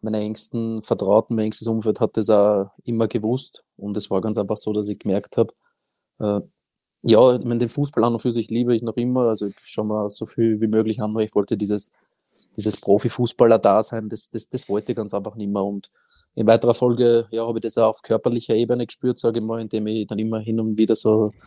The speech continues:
ein, zwei Wochen kränklich war, jetzt nicht mit Fieber, aber dass ich gemerkt habe, okay, ja, mein Körper sagt mir, es ist genug und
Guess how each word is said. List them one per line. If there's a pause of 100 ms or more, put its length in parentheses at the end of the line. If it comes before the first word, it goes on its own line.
(200)
ein,
zwei
Wochen
kränklich
war,
jetzt
nicht
mit
Fieber,
aber (840)
dass
ich
gemerkt
habe,
okay,
ja,
mein
Körper
sagt
mir,
es
ist
genug
und